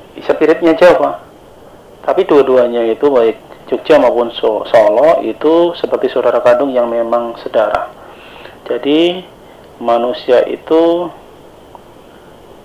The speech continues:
walaupun lahirnya kembar, tapi pada kenyataannya nanti bisa berbeda. Begitu juga dengan Solo, Solo dan Jogja. Walaupun lahirnya dulu dibilang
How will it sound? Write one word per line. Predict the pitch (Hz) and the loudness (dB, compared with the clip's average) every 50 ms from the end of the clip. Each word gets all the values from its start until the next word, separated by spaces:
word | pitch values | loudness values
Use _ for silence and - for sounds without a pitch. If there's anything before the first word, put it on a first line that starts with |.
| - - - - - - - | -20 -20 -20 -20 -20 -10 -2
walaupun | 151 127 123 123 127 143 | 2 2 4 4 4 2
lahirnya | 131 127 120 123 123 127 120 | 2 4 2 2 0 0 -2
kembar, | 123 120 123 135 151 151 147 - | -2 -2 2 2 2 2 2 2
tapi | 135 123 120 - 131 127 123 120 113 | 2 0 0 0 -4 -6 -6 -6 -6
pada | - - 123 123 | -4 -2 -2 -2
kenyataannya | - 127 120 120 117 117 120 - - 123 120 | -4 -6 -4 -4 -4 -2 0 -2 0 -2 -2
nanti | 117 117 113 - - | -2 -4 -4 -6 -10
bisa | - - - 117 | -8 -6 -6 -4
berbeda. | 117 117 - - 117 - - | -4 -4 -4 0 0 0 0
Begitu | - - - - 131 117 131 120 | -2 -4 -4 -4 -4 -4 -4 0
juga | 127 127 123 | 0 0 0
dengan | 123 120 120 120 117 | 2 0 0 -2 -4
Solo, | - - - 123 117 117 120 120 120 120 - - - - - | -6 -4 -2 -2 0 2 0 0 0 -2 -6 -12 -20 -12 -4
Solo | - - 127 123 127 123 | 0 2 4 6 6 6
dan | 123 120 - - | 4 4 0 -2
Jogja. | - 107 - - - 110 120 151 170 - - - - - - - - - - - - - | -8 -12 -12 -8 -6 -4 -4 -4 -8 -12 -16 -20 -20 -20 -20 -20 -20 -20 -20 -16 -8 -6
Walaupun | 135 127 127 127 - 135 | -4 -4 -2 -2 0 2
lahirnya | 131 127 120 123 127 131 131 131 127 127 | 4 4 4 4 2 2 0 -2 -2 0
dulu | 127 123 123 117 - | -2 -2 -4 -6 -6
dibilang | 127 117 - 117 117 117 117 | -10 -10 -6 -6 -6 -6 -8